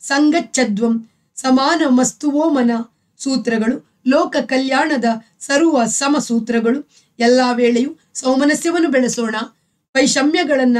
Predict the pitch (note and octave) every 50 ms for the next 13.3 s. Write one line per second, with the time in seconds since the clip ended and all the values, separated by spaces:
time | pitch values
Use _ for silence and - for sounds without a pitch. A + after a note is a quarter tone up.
0 | A#3 A3+ A3+ - A3+ C4 D4+ D#4 C#4+ C4 A#3+ A3+ A3+ A3+ A3+ A3+ A3+ A3+ A#3+ D4
1 | E4 D4+ A#3 B3+ - - _ _ _ _ _ C#4 E4 F#4+ F4+ - D#4 C#4+ A#3+ A3
2 | A#3+ A#3+ A#3+ D4 D4+ - C4+ B3+ A3 A3 A#3 - - D4 C4+ B3+ A#3 B3 C4 A3+
3 | A3+ A3 G#3 G#3 G#3 - - _ _ _ _ _ _ _ _ A#3 B3+ D4+ D#4+ E4+
4 | C#4+ C4 B3+ B3 A#3 A#3+ A#3+ A#3 A#3 A#3 A#3 A#3 A#3 A#3 A3+ A3+ A3+ - D#4 E4+
5 | A#3+ B3 A#3 A3 A3 A3+ - A3+ G#3+ G#3 G#3+ - _ _ _ _ _ _ - B3+
6 | - B3+ A#3+ - B3 A#3 A3+ G#3+ B3 D4 - - D4 C#4 B3 B3 A#3+ A#3 A3 A#3
7 | A#3 A3+ A#3+ C4+ E4 - _ _ _ _ - C#4+ - - - - D4+ C#4+ C4 B3+
8 | B3+ A#3+ A#3+ A#3 A3+ A3+ A#3+ A#3 A3+ C#4 C4 C#4+ B3+ B3+ - _ _ _ _ -
9 | C4+ D4 - A3 C#4+ D4+ E4+ E4 - D4 B3+ A#3 - _ _ A3+ A#3+ B3+ A#3+ A3+
10 | B3 C#4 B3 A3+ A3+ G#3+ G#3 G3+ - - _ _ _ _ _ _ _ _ _ _
11 | _ _ _ _ _ _ _ _ _ _ _ - C4+ C#4 B3+ B3+ B3+ B3+ C4 B3+
12 | - C#4+ - C4 B3+ B3 B3 B3 A#3+ A#3+ A#3+ B3+ B3 - - B3+ A#3+ A#3+ B3 A#3+
13 | A#3 C#4 D4 D4 D4+